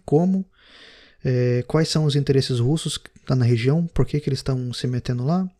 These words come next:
e como que surgiu a tal da Ucrânia, por que que não é tudo Rússia. Então,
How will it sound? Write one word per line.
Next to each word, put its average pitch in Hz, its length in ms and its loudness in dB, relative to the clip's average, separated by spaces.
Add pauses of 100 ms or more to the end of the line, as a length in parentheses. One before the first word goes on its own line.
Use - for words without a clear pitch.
(640)
e 135 440 0 (260)
como 196 180 2
que - 80 -6
surgiu 143 380 2
a 147 40 -2
tal 131 200 -2
da 127 80 -2
Ucrânia, 165 480 0 (120)
por 127 140 2
que - 140 -4
que - 100 -8
não 139 80 0
é 135 40 -2
tudo 123 200 -4
Rússia. 170 420 -4 (1000)
Então, 160 520 0